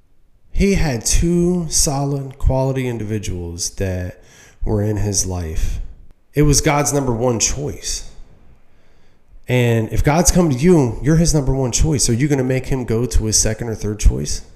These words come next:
To whoever will say yes? Or will you, or will you step up and say yes in this moment and,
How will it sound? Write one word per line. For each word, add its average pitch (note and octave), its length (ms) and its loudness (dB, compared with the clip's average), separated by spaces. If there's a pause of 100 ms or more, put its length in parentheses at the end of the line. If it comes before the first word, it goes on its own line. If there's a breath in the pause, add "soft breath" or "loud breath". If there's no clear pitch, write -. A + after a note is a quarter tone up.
(280)
To A#2 120 4
whoever A#2+ 360 6
will G#2+ 160 2
say A2 220 2
yes? G#2+ 440 -2
Or A2+ 240 2
will G#2+ 120 0
you, A2 680 -4
or G#2 240 -2
will A2 160 2
you C3 320 0
step - 340 0
up F2+ 140 0
and F#2 120 -6
say F2 500 -6
yes G#2 480 0
in F#2+ 100 -4
this F#2+ 220 -4
moment F#2 280 -6
and, G2+ 260 -10